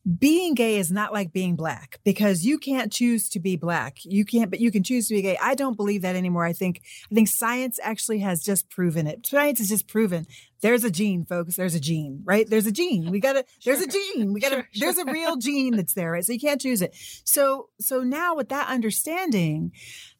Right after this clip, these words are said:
Speaker 1: I think I, what I'm hearing you say is that the L G B T Q community is actually literally experiencing the exact same kind of discrimination
Speaker 2: Yeah, sit in the back.
Speaker 1: inside
Speaker 2: Yeah.
Speaker 1: churches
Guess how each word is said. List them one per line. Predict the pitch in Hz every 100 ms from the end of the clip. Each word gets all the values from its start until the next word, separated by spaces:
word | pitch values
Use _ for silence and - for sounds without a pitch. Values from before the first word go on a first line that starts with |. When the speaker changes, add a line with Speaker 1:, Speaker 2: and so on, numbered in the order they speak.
| -
Speaker 1:
I | 208 220
think | 269 381 359
I, | 269 202 190 - -
what | 196 226
I'm | 214
hearing | 190 269 349 311
you | 196 175
say | - 302 302 226 175 170 -
is | 190
that | 185 185 -
the | 190
L | 180 311
G | 277
B | 226
T | 190
Q | 175 - 254 254 240 214 175 _ _ -
community | - 226 311 247
is | 214 -
actually | 320 370 - 320
literally | 247 262 339 330 285
experiencing | 226 - 233 220 202 170 - - _
the | 277 285 269
exact | 254 202 175 190 277 320 359 339 -
same | - - 214 190 160 143 147 170 - - -
kind | - 262 269 247
of | 202
discrimination | 202 - 196 180 175 196 247 - 151 156 165
Speaker 2:
Yeah, |
sit | 233 -
in | 208
the |
back. | 202 320
Speaker 1:
inside | 381 381 - 311 302 285
Speaker 2:
Yeah. | 285
Speaker 1:
churches | 320 392 254 226 170 170 202